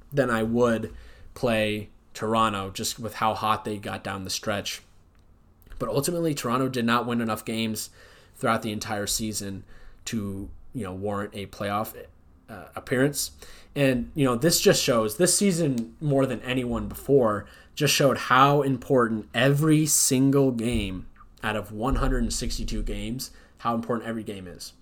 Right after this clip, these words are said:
And, you know, you often get a lot of guys complaining, or a lot of fans complaining, like, "a hundred sixty-two games is too many, you know, there's so many meaningless games throughout the season." Well,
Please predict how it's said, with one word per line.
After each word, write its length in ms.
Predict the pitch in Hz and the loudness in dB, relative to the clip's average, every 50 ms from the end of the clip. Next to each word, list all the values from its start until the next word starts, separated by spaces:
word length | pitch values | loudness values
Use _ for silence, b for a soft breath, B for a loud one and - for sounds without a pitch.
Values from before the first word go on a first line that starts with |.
| _ b b b b b b b b | _ b b b b b b b b
And, 400 | - 117 113 110 110 107 110 110 | -8 -6 -4 -4 -4 -4 -6 -6
you 100 | - 123 | -6 -6
know, 120 | 120 117 | -4 -2
you 100 | 120 117 | 0 2
often 320 | 117 120 131 131 - 139 127 | 4 4 4 2 2 -2 -2
get 260 | 123 120 120 120 120 - | 0 0 0 0 -2 -2
a 80 | 113 | -2
lot 180 | 110 110 110 113 | -2 0 0 -2
of 60 | 107 | -2
guys 540 | 113 107 104 104 107 107 104 - - - - b b b b b b b b | -4 -4 -4 -4 -4 -6 -6 -8 -10 -14 -16 b b b b b b b b
complaining, 760 | - 120 110 - - 123 120 117 117 113 113 113 113 107 - b b b b b b b - | -8 -8 -6 -4 -4 -2 0 0 0 0 -2 -2 -4 -8 -10 b b b b b b b -16
or 220 | - 113 107 - - | -14 -14 -14 -10 -4
a 60 | 143 | -2
lot 160 | 135 135 131 | 0 0 0
of 100 | 127 120 | -2 -2
fans 400 | - - 120 117 117 117 117 117 | -4 -2 -2 0 0 -2 -2 -4
complaining, 400 | - - 117 - 120 117 113 113 | -4 -6 -8 -6 -4 -4 -4 -4
like, 160 | 107 104 - - | -6 -8 -8 -8
"a 60 | - | -4
hundred 260 | - 175 190 190 175 | -2 0 0 2 2
sixty-two 460 | - - 170 - - 156 - 175 175 | 0 -2 -4 -4 -6 -6 -4 -4 -2
games 260 | 160 165 160 156 143 | -2 -2 -2 -2 -4
is 80 | 147 143 | -6 -6
too 180 | - - 165 160 | -4 -2 -2 0
many, 260 | 156 151 143 135 117 | 0 0 0 0 0
you 140 | 113 110 107 | -2 -2 -4
know, 80 | 107 | -4
there's 160 | 107 120 113 | -4 -2 -2
so 180 | - - 175 160 | 0 2 2 2
many 200 | 160 156 151 143 | 2 2 0 0
meaningless 640 | 135 131 135 139 147 151 151 147 143 139 135 - | 0 2 0 0 0 0 0 0 0 0 -2 -2
games 380 | - 139 135 131 127 120 110 - | -2 -2 -2 -2 -2 -2 -4 -6
throughout 280 | - 127 117 113 113 117 | -4 -4 -4 -4 -4 -6
the 60 | 117 | -8
season." 500 | - - 131 120 117 113 104 98 95 98 | -6 -4 -4 -4 -4 -6 -8 -10 -10 -8
Well, 300 | 104 107 107 98 - | -6 -6 -6 -6 -10